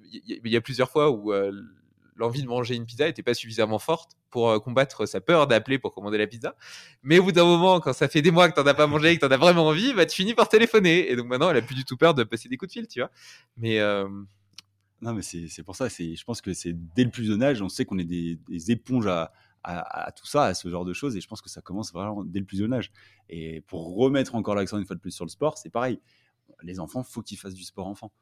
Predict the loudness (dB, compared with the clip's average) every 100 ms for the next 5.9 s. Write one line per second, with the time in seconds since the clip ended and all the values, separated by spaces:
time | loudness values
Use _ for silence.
0 | _ _ -18 -8 -4 -4 -6 -2 -2 0
1 | 0 -2 -2 -4 -4 -10 -12 -18 -14 -10
2 | -6 -4 -2 -4 -4 -8 -12 -10 -6 -4
3 | -4 -4 -8 -10 -12 -14 -8 -8 -4 -4
4 | -4 -8 -10 -10 -10 -8 -6 -2 0 0
5 | -2 -4 -6 -8 -10 -8 -8 -8